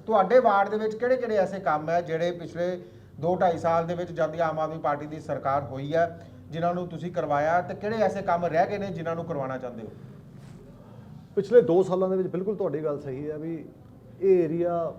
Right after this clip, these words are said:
Speaker 2: ਬੜਾ ਹੀ ਪਿਛੜਿਆ ਹੋ ਰਿਹਾ ਏਰੀਆ ਸੀਗਾ ਜੀ। ਇੰਨੀ ਲੰਬੀ ਲਿਸਟ ਹੈ, ਜੇ ਮੈਂ ਤੁਹਾਡੇ ਨਾਲ ਗੱਲ ਸ਼ੇਅਰ ਕਰੂੰਗਾ, ਤੇ ਮੈਂ ਜਿੰਨੀ ਕੁ ਡਿਵੈਲਪਮੈਂਟ ਬੱਗਾ ਜੀ ਦੇ ਸਹਿਯੋਗ ਨਾਲ ਇਸ ਏਰੀਆ ਦੇ ਵਿੱਚ ਕਰਾਈ ਹੈ, ਮੈਂ ਕਾਫੀ ਚੀਜ਼ਾਂ ਭੁੱਲ ਜਾਵਾਂਗਾ ਜੀ,
Speaker 1: ਹੂੰ।
Speaker 2: ਕਾਫੀ ਚੀਜ਼ਾਂ ਭੁੱਲ ਜਾਊਂਗਾ। ਬੜੀ ਲੰਬੀ ਲਿਸਟ ਹੈ।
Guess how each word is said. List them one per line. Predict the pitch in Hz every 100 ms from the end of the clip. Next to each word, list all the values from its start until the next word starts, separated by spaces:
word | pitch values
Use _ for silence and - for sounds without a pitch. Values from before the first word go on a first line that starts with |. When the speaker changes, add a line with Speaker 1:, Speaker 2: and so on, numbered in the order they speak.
| - - 117
Speaker 2:
ਬੜਾ | 107 143
ਹੀ | 180
ਪਿਛੜਿਆ | 185 - 139 135
ਹੋ | 120
ਰਿਹਾ | 104 98
ਏਰੀਆ | 107 120 98
ਸੀਗਾ | 87 117 -
ਜੀ। | 62 64 - - - - - - - - - - - -
ਇੰਨੀ | - 175 226
ਲੰਬੀ | 202 190
ਲਿਸਟ | 202 175 175
ਹੈ, | 175
ਜੇ | 170
ਮੈਂ | 165
ਤੁਹਾਡੇ | 170 160 139
ਨਾਲ | 160
ਗੱਲ | 131 143
ਸ਼ੇਅਰ | - 175
ਕਰੂੰਗਾ, | 170 151 156 165
ਤੇ | 170
ਮੈਂ | 151 160 175 165
ਜਿੰਨੀ | 127 107 143 196
ਕੁ |
ਡਿਵੈਲਪਮੈਂਟ | 202 170 165 165
ਬੱਗਾ | 139 131 147
ਜੀ | 151
ਦੇ | 151
ਸਹਿਯੋਗ | 135 127 127
ਨਾਲ | 147 147
ਇਸ | 131
ਏਰੀਆ | 131 123 135
ਦੇ |
ਵਿੱਚ | 135 -
ਕਰਾਈ | 120 117 120
ਹੈ, | 143
ਮੈਂ | 151
ਕਾਫੀ | 170 170 196
ਚੀਜ਼ਾਂ | 175 156
ਭੁੱਲ | 151 120
ਜਾਵਾਂਗਾ | 98 95 95 95
ਜੀ, | 92
Speaker 1:
ਹੂੰ। | -
Speaker 2:
ਕਾਫੀ | 139 139 165
ਚੀਜ਼ਾਂ | 139 135 151
ਭੁੱਲ | 143
ਜਾਊਂਗਾ। | 107 117 120 127 - - - -
ਬੜੀ | 131 175
ਲੰਬੀ | 143 147 196
ਲਿਸਟ | 156 135 -
ਹੈ। | 131